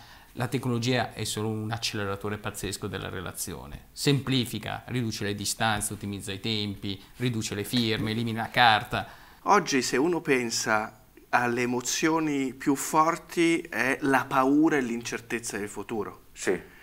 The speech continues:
Speaker 2: Se io ho un patrimonio da gestire, se io ho un flusso di cassa da ge-, gestire tra pensioni,
Speaker 3: Eh.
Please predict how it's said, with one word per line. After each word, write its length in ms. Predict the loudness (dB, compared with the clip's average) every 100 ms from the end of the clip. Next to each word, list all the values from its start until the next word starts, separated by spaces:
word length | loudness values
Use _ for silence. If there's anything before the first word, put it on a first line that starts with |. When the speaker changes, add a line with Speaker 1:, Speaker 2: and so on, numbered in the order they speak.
| -18 -14 -14 -6
Speaker 2:
Se 400 | 0 2 6 8
io 240 | 8 8
ho 40 |
un 120 | 8 4
patrimonio 540 | -2 0 4 4 4
da 80 | 2
gestire, 760 | 0 -4 -2 -2 -2 -4 -6
se 300 | -6 -4 0
io 220 | 2 4 4
ho 20 |
un 80 | 2
flusso 360 | -2 -4 0
di 60 | 0
cassa 280 | 0 -2 -2
da 80 |
ge-, 160 | -4 -6
gestire 680 | -6 -6 -6 -6 -4 -4 -4
tra 240 | -2 -2
pensioni, 880 | -2 -2 -2 -2 -2 -2 -2 -8 -14 -20 -20 -20
Speaker 3:
Eh. 40 | -18